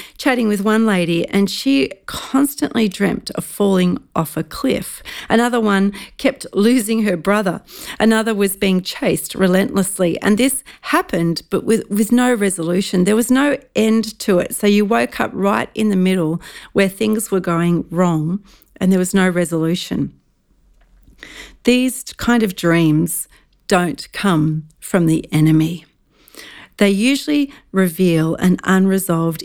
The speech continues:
issue that needs to be addressed, an area of life that needs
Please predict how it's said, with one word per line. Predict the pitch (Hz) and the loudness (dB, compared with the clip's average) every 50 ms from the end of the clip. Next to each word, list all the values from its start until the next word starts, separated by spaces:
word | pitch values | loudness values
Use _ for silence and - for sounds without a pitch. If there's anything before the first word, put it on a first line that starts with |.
| - - | -4 -2
issue | 214 202 - - - - - - 147 151 - - - - _ _ | -2 -2 -2 -4 -4 -4 -2 -2 -2 -4 -6 -12 -20 -20 _ _
that | - 185 - - | -2 -2 0 2
needs | - 208 208 208 214 202 - - | 2 2 2 2 0 -2 -4 -10
to | - - 208 | -8 -6 -2
be | 196 185 180 | 0 0 0
addressed, | 175 170 - 165 160 151 156 - - - | 0 0 -2 -2 -2 -2 -2 -4 -6 -2
an | - - 202 - 196 - | 0 0 0 0 0 -2
area | 226 233 254 269 277 294 294 277 - | 0 2 2 2 2 2 0 -2 -4
of | - - - 214 185 180 | -4 -4 -4 -4 -4 -6
life | 185 196 208 185 160 131 165 - - - - - - | -4 -2 0 0 0 -2 -4 -6 -10 -14 -16 -18 -4
that | - 190 180 - | -2 -2 -2 0
needs | - 196 196 180 180 175 175 - - | 0 2 2 2 2 0 0 -2 -6